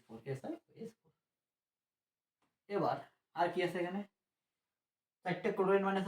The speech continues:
আছে, একটা এইচ প্লাস আছে, মাইনাস প্লাস একসাথে লিখি, এই যে এইচ প্লাস আছে, আর কি চারটা ক্লোরিন মাইনাস, চারটা ক্লোরিন মাইনাস আছে, চারটা ক্লোরিন মাইনাস। এই চারটাকে এখানে না লিখে সামনে লিখি, চারটাকে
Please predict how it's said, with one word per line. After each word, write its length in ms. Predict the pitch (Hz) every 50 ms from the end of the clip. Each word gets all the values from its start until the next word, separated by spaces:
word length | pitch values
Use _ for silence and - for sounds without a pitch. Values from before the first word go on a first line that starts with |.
| 196
আছে, 140 | 190 254 320 381 - - - 151
একটা 140 | 143 - 160 147
এইচ 80 | 139 - -
প্লাস 140 | 117 117 113 -
আছে, 100 | - 160 147 135
মাইনাস 220 | 139 165 170 - -
প্লাস 160 | - - - - 143
একসাথে 240 | 135 - 160 147 156 156
লিখি, 160 | 151 - 190 196 - _ _ _ _ _ _ _ _ _ _ _ _ _ _ _ _ _ -
এই 40 | 135
যে 60 | 135 139 151
এইচ 100 | 147 - -
প্লাস 180 | 160 165 165 165 175 170
আছে, 160 | 165 - 254 277 269 - - _ _ _ _ _ _ _ _ _ _ _ _ _ _ _ -
আর 80 | 143 135 -
কি 80 | - - - -
চারটা 300 | - - - - - 190 - -
ক্লোরিন 240 | - 135 127 120 117
মাইনাস, 180 | 113 110 107 -
চারটা 280 | - - - - - - - - - - _ _ _ _ _ _ _ _ _ _ _ _ _ _ _ _ -
ক্লোরিন 380 | 139 127 127 120 127 170 220 220 147
মাইনাস 220 | 120 120 110 - -
আছে, 100 | - - - -
চারটা 200 | 113 - - 202 -
ক্লোরিন 200 | - 131 127 113 107
মাইনাস। 140 | 107 - - _ _ _ _ _ _ _ _ - 214
এই 60 | 214 -
চারটাকে 340 | 214 - - - 185 180 185 170
এখানে 180 | 170 170 170 170 170
না 60 | 165 165
লিখে 140 | 160 170 170 165 -
সামনে 180 | 143 139 139 139 139
লিখি, 160 | 139 135 180 202 - - _
চারটাকে 280 | - - - 135 131